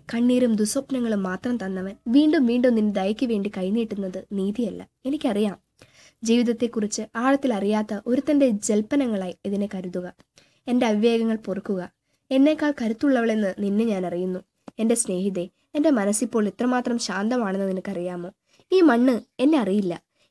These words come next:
ഈ മരങ്ങൾ എന്നെ അറിയില്ല. ഈ തെരുവുകൾ, ആളുകൾ ഒന്നും എന്നെ അറിയില്ല. ഇവിടെ വണ്ടി ഇറങ്ങിയതും ആദ്യം കണ്ട പള്ളിയിലേക്ക് ഞാൻ ഓടിക്കേറി.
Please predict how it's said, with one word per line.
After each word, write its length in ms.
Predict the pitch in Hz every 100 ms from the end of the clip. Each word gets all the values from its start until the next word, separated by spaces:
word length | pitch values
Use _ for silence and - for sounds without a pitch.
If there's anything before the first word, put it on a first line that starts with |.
| -
ഈ 80 | 311
മരങ്ങൾ 440 | 254 190 208 226 180 -
എന്നെ 160 | 247
അറിയില്ല. 400 | 202 185 202 180 170 _ _ _
ഈ 80 | 285
തെരുവുകൾ, 580 | 277 240 196 220 233 196 - _
ആളുകൾ 400 | 214 240 254 196 202 -
ഒന്നും 280 | 302 339 302
എന്നെ 140 | 208
അറിയില്ല. 380 | 190 180 185 180 180 _ _ _ -
ഇവിടെ 240 | 254 262 269
വണ്ടി 380 | 208 208 226
ഇറങ്ങിയതും 540 | 294 247 220 220 208 196 -
ആദ്യം 300 | 202 226 277
കണ്ട 160 | 240 220
പള്ളിയിലേക്ക് 600 | 208 190 208 208 202 202
ഞാൻ 180 | 190 185
ഓടിക്കേറി. 560 | 185 214 196 180 185